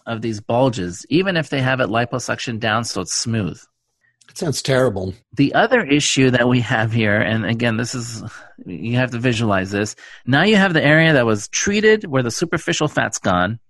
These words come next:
Speaker 1: the deep fat grew, you're liposuctioning that down. Well,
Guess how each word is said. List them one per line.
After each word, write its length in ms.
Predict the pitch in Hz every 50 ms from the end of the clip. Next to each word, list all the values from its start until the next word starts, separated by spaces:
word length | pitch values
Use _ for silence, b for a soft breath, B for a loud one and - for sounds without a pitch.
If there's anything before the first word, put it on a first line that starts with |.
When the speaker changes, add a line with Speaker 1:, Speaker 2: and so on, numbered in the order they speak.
| _ _ _ _ _ _ _
Speaker 1:
the 120 | - 120 110
deep 280 | 117 - 147 190 175
fat 340 | - - - 143 123 - -
grew, 440 | - 107 101 98 90 87 104 139 - _ _ _ _ _ _ _ _ _ _
you're 140 | - 123 127
liposuctioning 800 | 135 143 165 180 - 214 - - 202 185 - - 180 175 165 139 131
that 220 | 127 120 117 113
down. 400 | - 95 87 90 87 95 113 113 _ _ b b b b b b b -
Well, 420 | 190 190 196 208 247 254 226 _